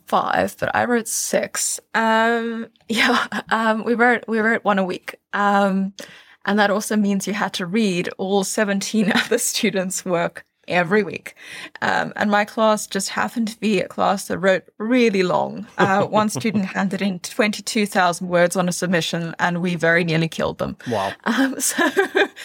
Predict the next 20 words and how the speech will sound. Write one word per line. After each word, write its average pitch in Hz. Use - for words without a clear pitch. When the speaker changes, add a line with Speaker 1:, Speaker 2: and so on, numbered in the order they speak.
Speaker 1:
um, 202
so 233
yeah, 214
you, 196
you, 180
you 208
end 226
up 233
reading 240
a 254
lot. 269
Um, 196
I 190
think 254
in 269
the 262
end 220
we 202
wrote 190
just 285